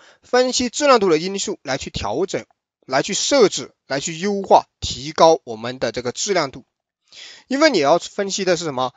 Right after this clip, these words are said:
质量度的影响原因，它是什么来导致我们质量度的不高？通过它的原因去分析，哎，是这样去调整，来这样去优化，这样来去撰写，对不对？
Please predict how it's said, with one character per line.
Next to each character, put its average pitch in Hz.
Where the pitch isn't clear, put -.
质 302
量 285
度 233
的 190
影 185
响 143
原 147
因， 208
它 233
是 254
什 143
么 175
来 180
导 113
致 214
我 127
们 117
质 214
量 160
度 165
的 117
不 175
高？ 196
通 285
过 269
它 -
的 233
原 147
因 190
去 196
分 214
析， 208
哎， 123
是 -
这 202
样 180
去 170
调 120
整， 92
来 165
这 240
样 220
去 190
优 233
化， -
这 202
样 185
来 143
去 190
撰 277
写， -
对 202
不 202
对？ 196